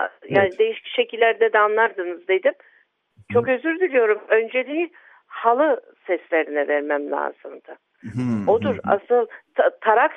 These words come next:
Speaker 1: seslerinden anlardınız öncelikle.
Speaker 2: Hı, hı.
Speaker 1: Pastırma
Speaker 2: Hı.
Speaker 1: sucuk ondan gelirdi. Her evden, e, halı tezgahında, e, halının dokunma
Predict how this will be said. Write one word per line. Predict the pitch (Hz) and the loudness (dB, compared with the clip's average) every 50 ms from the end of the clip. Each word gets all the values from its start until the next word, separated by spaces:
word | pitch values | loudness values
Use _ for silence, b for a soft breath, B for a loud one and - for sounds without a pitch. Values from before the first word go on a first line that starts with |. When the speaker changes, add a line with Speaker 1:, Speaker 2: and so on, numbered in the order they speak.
| - | -2
Speaker 1:
seslerinden | - 220 196 - - 175 170 156 151 147 147 147 143 | -2 -2 -2 -2 -2 -2 -2 -2 -4 -6 -6 -6 -6
anlardınız | 143 139 139 143 147 139 139 139 _ - - - - _ - | -8 -12 -14 -12 -12 -12 -14 -14 _ -20 -20 -20 -20 _ -12
öncelikle. | 120 147 151 139 - 139 139 - _ _ - - - - | -12 -10 -10 -10 -10 -12 -12 -14 _ _ -18 -16 -14 -12
Speaker 2:
Hı, | 104 | -12
hı. | 104 98 - - 202 - - _ | -12 -12 -12 -14 -18 -18 -8 _
Speaker 1:
Pastırma | - 190 190 - 208 196 208 208 - | 0 0 0 2 0 2 2 2 0
Speaker 2:
Hı. | |
Speaker 1:
sucuk | - 214 214 - 285 - | -2 -6 -8 -6 -6 -4
ondan | 240 202 208 208 220 240 254 | -4 -2 0 0 0 0 0
gelirdi. | 220 185 160 165 170 - - - - B B B B B B | -2 -2 -4 -4 -10 -14 -14 -20 -20 B B B B B B
Her | - 277 330 330 | 2 2 4 4
evden, | 277 233 220 - - 220 240 311 392 453 - _ _ b b b b b b - 190 | 2 2 0 0 0 0 0 0 0 -6 -10 _ _ b b b b b b -2 2
e, | 208 202 196 196 214 | 2 2 2 0 0
halı | 202 220 240 277 269 | 2 2 2 2 0
tezgahında, | - 262 247 - 208 - - 208 202 196 196 190 202 202 240 262 302 311 - b b b b b b b - | -2 -6 -6 -6 -10 -4 0 0 0 2 0 0 0 0 0 0 0 -2 -6 b b b b b b b -2
e, | - 190 | 2 2
halının | 190 175 165 180 214 214 226 233 226 240 247 - | 4 4 4 2 2 4 2 2 0 -2 -2 -2
dokunma | 220 208 214 - 208 220 226 226 | -2 -2 -2 -4 -6 -4 -4 -4